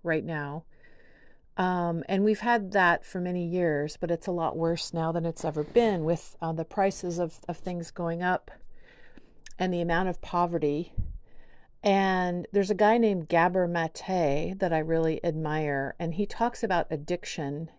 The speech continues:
and he talks about you can be addicted to shopping, addicted to drugs or alcohol, um, addicted to self-destructive behavior. You could be addicted to gambling. I mean, there's many different things you can be addicted to. You can be addicted to food.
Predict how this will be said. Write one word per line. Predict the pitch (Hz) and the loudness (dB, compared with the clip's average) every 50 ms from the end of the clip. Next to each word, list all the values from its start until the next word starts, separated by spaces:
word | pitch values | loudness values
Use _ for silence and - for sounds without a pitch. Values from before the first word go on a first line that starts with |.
| _ - | _ -6
and | 165 165 | -6 -6
he | 160 | -6
talks | - - - 185 180 - - - | -8 -8 -8 -8 -8 -6 -6 -6
about | 180 165 170 165 160 143 - - - - - - - - - - - - | -4 0 0 2 2 0 0 -4 -12 -20 -20 -20 -20 -20 -20 -18 -10 -4
you | 180 202 | -2 -2
can | 196 - 208 175 170 160 | -2 -2 -2 -2 -2 -2
be | 151 175 170 170 - | 0 0 0 0 0
addicted | - 156 156 165 165 165 - 165 147 | -2 -2 0 0 -2 0 -2 -6 -8
to | - - 151 | -6 -8 -8
shopping, | 147 - - - 175 170 175 - - 180 160 160 165 170 175 185 - - - - - | -8 -6 -4 -2 0 0 -2 -2 -2 -4 -2 -2 -4 -4 -6 -8 -8 -12 -18 -16 -6
addicted | - 160 156 160 160 156 - - 160 | -4 -4 -2 -2 -4 -4 -4 -8 -10
to | - 160 | -10 -8
drugs | 160 180 175 160 156 156 156 165 - | -2 0 0 2 0 0 -4 -6 -8
or | - - | -4 -2
alcohol, | 165 170 180 - - 170 - 175 170 170 165 170 160 165 165 - - - - - - - - _ - - - | -2 -2 -2 -2 -6 -8 -6 -6 -4 -2 -2 -2 -2 -4 -6 -10 -14 -20 -20 -20 -20 -20 -20 _ -20 -10 -4
um, | - 156 151 151 151 151 151 147 147 147 - - - | -2 0 0 0 0 -2 -2 -4 -6 -6 -8 -6 -4
addicted | 175 160 156 - - 175 - - - 165 151 - | -2 -2 0 0 -2 -2 -2 -2 -4 -4 -4 -4
to | - - 160 | -6 -6 -6
self-destructive | - - 185 160 156 - 143 156 - - 170 156 - - 143 - | -2 -2 0 0 0 -2 -6 -6 -4 -4 -6 -4 -4 -8 -8 -6
behavior. | 139 131 - 220 247 247 214 202 208 202 196 196 190 | -8 -2 2 2 2 4 4 4 2 4 2 2 0
You | 190 190 | -2 -4
could | - 190 | -4 -6
be | 165 170 165 | -4 -4 -4
addicted | 156 143 - 147 - - 165 - | -4 -2 -4 -6 -6 -8 -14 -14
to | - 143 | -12 -14
gambling. | 147 - 202 214 233 233 220 208 202 208 202 196 190 190 190 - - | -4 -2 0 2 2 2 2 0 0 0 -2 -2 -2 -4 -6 -6 -6
I | 185 | -6
mean, | 180 180 175 165 | -4 -4 -2 -2
there's | 175 180 175 - - | -2 -2 -2 -2 -2
many | 190 190 202 208 220 220 | 0 2 4 6 6 6
different | 202 196 - - 180 - | 4 2 0 -4 -6 -4
things | 196 185 170 | -4 -4 -2
you | 170 175 | -4 -4
can | - - 165 | -4 -6 -6
be | 156 156 | -6 -4
addicted | 160 156 160 165 - - - - | -4 -2 -4 -4 -4 -6 -8 -6
to. | - 147 | -4 -4
You | 147 165 | -4 -4
can | - - 185 | -4 -4 -2
be | 170 160 | -2 -2
addicted | 151 156 - - - 151 | -2 -4 -6 -6 -6 -6
to | - - | -6 -6
food. | - - - 196 170 139 135 139 - | -4 0 0 2 2 2 0 0 -4